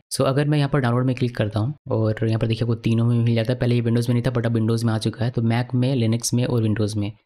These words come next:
सभी में अवेलेबल है। अब Windows में भी प्रीव्यू वर्जन पे है, जैसे कि आपको यहाँ पर दिख रहा होगा। Windows टेन और उससे ऊपर के वर्जन पे चलेगा, जाहिर सी बात है। हम लोग यहाँ पर download for Windows यहाँ पर क्लिक करते हैं।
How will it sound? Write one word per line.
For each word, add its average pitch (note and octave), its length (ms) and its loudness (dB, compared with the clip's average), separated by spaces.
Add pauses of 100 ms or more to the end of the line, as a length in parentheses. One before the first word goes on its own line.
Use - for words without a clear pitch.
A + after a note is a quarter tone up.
(220)
सभी A#2 140 2
में A#2+ 140 2
अवेलेबल A2+ 440 0
है। A#2 80 0
अब A#2+ 260 -2 (320)
Windows C3 300 0
में C#3 100 0
भी D3 80 2
प्रीव्यू B2 380 0
वर्जन B2 300 0
पे A#2+ 80 0
है, C3 120 0
जैसे A#2 180 -2
कि A2+ 40 0
आपको A2+ 180 -2
यहाँ A2 100 0
पर A2 100 0
दिख A2 160 -2
रहा G#2+ 100 0
होगा। C3 200 0
Windows A#2 280 -2
टेन C3 180 0
और B2 120 -2
उससे A#2+ 360 -2 (300)
ऊपर A#2 180 -2
के B2+ 100 -2
वर्जन A#2 260 2
पे A#2+ 160 0
चलेगा, A#2 280 0
जाहिर G#2+ 220 -2
सी A2 80 0
बात G#2+ 180 -2
है। E3+ 100 -4 (540)
हम B2 60 2
लोग C3+ 80 4
यहाँ C3 120 0
पर C#3 160 -2 (120)
download A#2+ 320 0
for C#3 120 0
Windows A#2+ 360 0
यहाँ A#2 100 0
पर B2 80 0
क्लिक A#2 240 -2
करते A2+ 220 0
हैं। D3+ 120 0